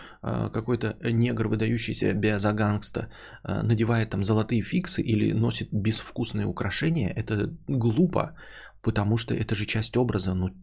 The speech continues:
типа, он, он отражает вот эту часть культуры.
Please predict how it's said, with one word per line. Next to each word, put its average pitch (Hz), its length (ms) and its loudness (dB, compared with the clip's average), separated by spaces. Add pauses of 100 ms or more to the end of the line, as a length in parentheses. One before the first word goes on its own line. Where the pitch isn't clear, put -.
типа, - 300 -4
он, 110 240 0 (100)
он 110 220 2
отражает 110 680 2
вот 104 260 -2
эту 117 160 0
часть 104 220 -2
культуры. 123 480 0